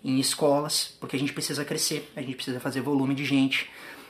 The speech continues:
né? É isso que vai nos dar, inclusive, poderio econômico pra criar eventos de maior porte, né? Eu sei que,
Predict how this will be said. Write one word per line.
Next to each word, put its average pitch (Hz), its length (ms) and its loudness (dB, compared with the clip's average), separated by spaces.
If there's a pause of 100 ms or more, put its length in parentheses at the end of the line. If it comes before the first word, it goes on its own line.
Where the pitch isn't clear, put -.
(140)
né? 123 260 4
É 139 80 2
isso 131 220 2
que - 80 -2
vai 151 120 2
nos 151 140 0
dar, 151 440 4
inclusive, 165 420 0
poderio 160 340 2
econômico 175 580 4
pra 156 120 -2
criar 143 300 0
eventos 147 380 6
de - 80 0
maior 180 240 4
porte, 147 540 2 (380)
né? 139 180 2
Eu 147 140 2
sei 160 300 2
que, 156 360 -2